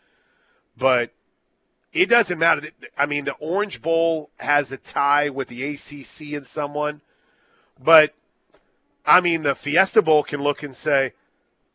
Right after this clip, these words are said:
"Well, Oklahoma's in the top twelve. We're taking them."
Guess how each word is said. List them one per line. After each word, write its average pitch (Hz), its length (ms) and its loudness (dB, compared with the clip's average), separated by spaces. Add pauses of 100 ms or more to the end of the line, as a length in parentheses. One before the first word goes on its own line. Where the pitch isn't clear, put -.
(140)
"Well, 127 160 0
Oklahoma's 185 380 -2
in 131 60 -14
the 127 60 -20
top 139 300 0
twelve. 156 400 0
We're 156 80 -4
taking 143 340 -6
them." 123 280 -8